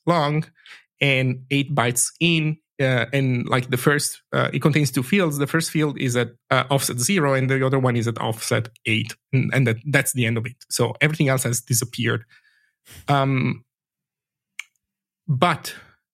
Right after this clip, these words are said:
it is useful to be able to inspect types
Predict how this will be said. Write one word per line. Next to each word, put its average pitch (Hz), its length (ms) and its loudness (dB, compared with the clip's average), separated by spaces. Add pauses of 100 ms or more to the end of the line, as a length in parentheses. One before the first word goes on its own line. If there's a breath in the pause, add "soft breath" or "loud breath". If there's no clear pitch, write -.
(300)
it 147 120 2
is 254 200 2
useful 131 480 0
to 131 500 -2 (100)
be 143 140 2
able 151 160 2
to - 100 -2
inspect - 540 -2
types 123 600 -4